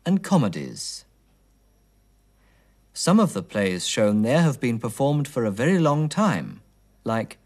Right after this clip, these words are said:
The Mousetrap by Agatha Christie. The Royal Opera House at Covent Garden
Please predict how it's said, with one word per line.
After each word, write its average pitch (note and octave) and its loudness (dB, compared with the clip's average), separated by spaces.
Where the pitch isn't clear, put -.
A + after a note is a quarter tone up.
The D#3+ 0
Mousetrap D#3 -2
by A#2+ -2
Agatha A2 -4
Christie. - -8
The A2 -2
Royal D#3+ 4
Opera D#3+ 2
House F#2 -2
at - -12
Covent A#2+ -2
Garden A#2+ 0